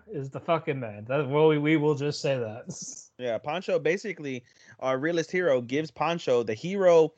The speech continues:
Speaker 2: knapsack, which the ne-, hero knapsack is basically like a bottomless knapsack, and if there's only food in there, the food is less likely to spoil, which is really cool. And Pancho basically, um, they, him, Pancho, uh, or sorry, let me phrase that.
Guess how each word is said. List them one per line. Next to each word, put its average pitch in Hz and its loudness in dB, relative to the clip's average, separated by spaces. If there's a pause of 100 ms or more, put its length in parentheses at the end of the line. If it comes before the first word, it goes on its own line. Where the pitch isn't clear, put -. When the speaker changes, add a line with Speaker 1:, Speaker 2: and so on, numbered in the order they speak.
(200)
Speaker 2:
knapsack, 127 2
which 117 -4
the 120 -4
ne-, 127 0
hero 160 6
knapsack 147 2
is 117 -4
basically 127 0
like 117 4
a 107 0
bottomless 120 2
knapsack, 117 2
and 107 -8
if 104 -8
there's 107 -4
only 120 -2
food 123 -4
in 131 -2
there, 131 0 (200)
the 127 2
food 135 2
is 117 2
less 117 4
likely 117 4
to 101 0
spoil, 120 4
which 113 -6
is 107 -6
really 127 -2
cool. 113 -2 (680)
And 123 2
Pancho 160 2
basically, 123 0 (400)
um, 117 4
they, 127 4
him, 185 2 (120)
Pancho, 160 4 (340)
uh, 120 2
or 135 2
sorry, 131 6
let 135 6
me 131 0
phrase 123 2
that. 92 -6